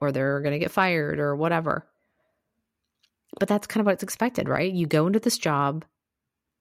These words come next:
you should want the promotion, right? You move up. But maybe that's not, you know,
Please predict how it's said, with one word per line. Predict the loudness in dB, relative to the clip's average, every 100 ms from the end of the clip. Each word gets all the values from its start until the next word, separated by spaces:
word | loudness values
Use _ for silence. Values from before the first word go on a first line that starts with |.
| _
you | 0 2
should | 2 2
want | 2 -2
the |
promotion, | -2 0 0 0 0 0
right? | 0 0
You | 0
move | 2 4
up. | 2 0 -2 -10 _ _ _ _ _ _ _ _ _ _ _ _ _ _ _ _ -20 _ _
But | -2 2
maybe | 2 2
that's | 0 -2 -2
not, | 0 0 -4 _
you | -4 0
know, | 2 0 -2